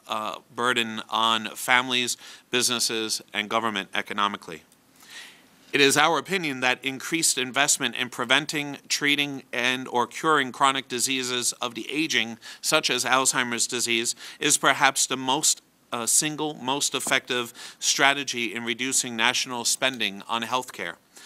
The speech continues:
Chronic diseases associated with aging account for more than seventy-five percent of Medicare and other f-,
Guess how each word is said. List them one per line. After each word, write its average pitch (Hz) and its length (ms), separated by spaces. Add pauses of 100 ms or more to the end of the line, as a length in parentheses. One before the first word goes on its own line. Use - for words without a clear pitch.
(220)
Chronic 151 300
diseases 135 580
associated 131 540
with 120 220
aging 135 340
account 123 320
for 127 200
more 131 200
than 123 220 (200)
seventy-five 151 640
percent 135 380
of 120 100
Medicare 120 580
and 117 200
other 127 280
f-, - 160